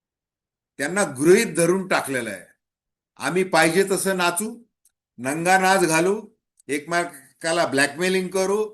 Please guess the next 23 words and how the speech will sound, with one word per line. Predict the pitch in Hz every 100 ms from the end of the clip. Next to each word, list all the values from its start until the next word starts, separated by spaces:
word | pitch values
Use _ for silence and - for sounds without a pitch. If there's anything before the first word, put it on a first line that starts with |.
| - _ _
आणि | 123 160
पुन्हा | 170 156 208 240 233
ज्या | 208 208
वेळेला | 208 208 196
सत्तेची | - 180 - 190 180 175
वेळ | 156 156
येईल | 156 233 190 175 - _ _
त्यावेळेला | 185 220 226
आम्ही | 220 240
असं | 226 220 240
सांगू | 226 240 208 208 - _
की | 196
राजकारणामध्ये | 175 190 190 220 233 220 196 170
कोणी | 147 127 120
शत्रू | 156 208 233 233
नसतं, | 185 - 113
कोणी | 104
मित्र | 98 139 202 240 240
नसतं, | 220 - 160
कोणी | - 120
येऊ | 101 127 220
नसतं, | 220 196 - 135
कोणी | 117 131